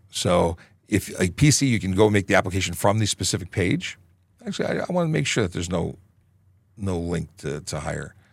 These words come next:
No, there's no link to hire. They were on the money. There's no link. So, yeah, reach out to a special, uh, to a recruiter. And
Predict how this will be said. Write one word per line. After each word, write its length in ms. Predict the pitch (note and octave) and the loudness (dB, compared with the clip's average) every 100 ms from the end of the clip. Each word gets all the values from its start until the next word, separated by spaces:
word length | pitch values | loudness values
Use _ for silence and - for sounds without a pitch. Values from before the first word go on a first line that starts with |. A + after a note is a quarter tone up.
| _ _ _ | _ _ _
No, 160 | G#2 A2 | -4 -2
there's 160 | G2 F2 | -2 -4
no 100 | D#2 | -6
link 160 | - | -6
to 80 | - | -10
hire. 200 | - - | -12 -4
They 120 | - D#3 | 2 6
were 120 | E3+ | 8
on 140 | F3 | 8
the 60 | F3 | 8
money. 320 | E3 D#3 C3+ - _ _ _ _ _ | 6 6 0 -6 _ _ _ _ _
There's 160 | A2 | -8
no 100 | A2 | -4
link. 200 | F2 D#2 - _ _ _ - - - | -4 -4 -10 _ _ _ -20 -20 -2
So, 200 | - A#2 | 4 6
yeah, 240 | A#2+ D#2+ - | 8 4 4
reach 200 | C#3 C#3 | 2 6
out 140 | D3+ | 6
to 140 | C3 A2+ | 6 4
a 80 | |
special, 460 | F#2 A2+ - G2+ F#2+ | 4 2 2 2 2
uh, 60 | E2 | 2
to 140 | A2 | 2
a 80 | F#2+ | 2
recruiter. 520 | F2+ - A#2 G2+ G2 - - _ | 0 0 2 2 0 -4 -20 _
And 240 | A#2+ C3 | 0 0